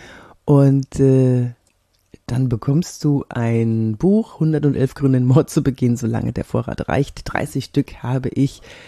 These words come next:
reserviert für meine Podcast-Zuhörer. Am besten, ähm, machst du das bis Sonntag, den neunzehnten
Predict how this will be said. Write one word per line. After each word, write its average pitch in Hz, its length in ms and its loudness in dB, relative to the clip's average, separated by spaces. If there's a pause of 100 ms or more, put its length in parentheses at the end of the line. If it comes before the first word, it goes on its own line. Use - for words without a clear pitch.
(160)
reserviert 135 480 0
für - 100 -8
meine 117 220 -2
Podcast-Zuhörer. 117 1120 -6 (1000)
Am 131 200 -4
besten, 208 800 0 (120)
ähm, 147 680 2
machst - 260 -4
du 185 60 -2
das 180 160 -4
bis - 320 -6
Sonntag, 196 500 -2
den 147 180 0
neunzehnten 185 1000 2